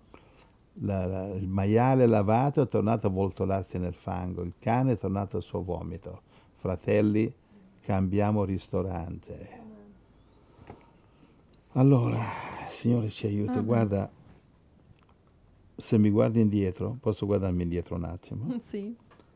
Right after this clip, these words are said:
Speaker 1: Cosa vedo? Guardo indietro e vedo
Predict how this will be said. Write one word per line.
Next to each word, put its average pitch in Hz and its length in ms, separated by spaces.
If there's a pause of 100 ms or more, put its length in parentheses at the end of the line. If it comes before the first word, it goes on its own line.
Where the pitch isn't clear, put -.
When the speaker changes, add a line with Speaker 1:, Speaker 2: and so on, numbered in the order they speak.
(200)
Speaker 1:
Cosa 92 260
vedo? 87 560 (920)
Guardo 92 340
indietro 92 460
e 90 60
vedo 95 640